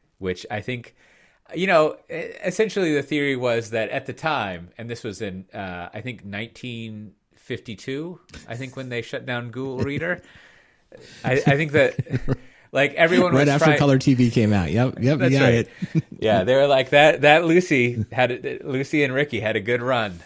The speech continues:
Speaker 1: Let's, uh, let's shuffle into something else." Uh, but, you know, I, I think that was around the time when everyone was trying to foist up their, their walled gardens of things.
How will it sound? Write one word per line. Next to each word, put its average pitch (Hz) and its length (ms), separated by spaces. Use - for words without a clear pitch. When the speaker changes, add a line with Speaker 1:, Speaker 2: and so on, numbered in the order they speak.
Speaker 1:
Let's, 95 320
uh, 98 280
let's 104 200
shuffle 127 420
into 113 160
something 110 400
else." 82 360
Uh, 98 300
but, 117 360
you 190 120
know, 147 260
I, 175 220
I 165 120
think 196 320
that 143 280
was 160 360
around 135 320
the 120 60
time 117 460
when 107 140
everyone 117 380
was 101 160
trying 110 220
to 92 80
foist - 380
up 101 160
their, 90 280
their 92 260
walled 92 400
gardens 87 420
of 80 100
things. 87 520